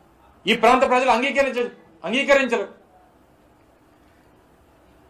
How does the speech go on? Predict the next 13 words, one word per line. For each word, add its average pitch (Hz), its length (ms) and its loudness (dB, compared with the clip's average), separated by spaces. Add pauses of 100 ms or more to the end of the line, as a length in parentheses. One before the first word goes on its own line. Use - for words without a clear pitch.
(480)
ఇటువంటి 262 460 2
సందర్భంలో 277 520 2 (3250)
మేము 165 220 -6
ఏ 175 140 2
రోజు 247 120 6 (120)
అమరావతి 240 400 0
వద్దని 233 240 -6
చెప్పి 240 180 -6
చెప్పలేదే. 247 400 -2 (1300)
అమరావతి 247 560 4 (140)
కూడా 240 180 2 (140)
ఉంటుందన్నటువంటి 269 720 -4
మాట 226 120 0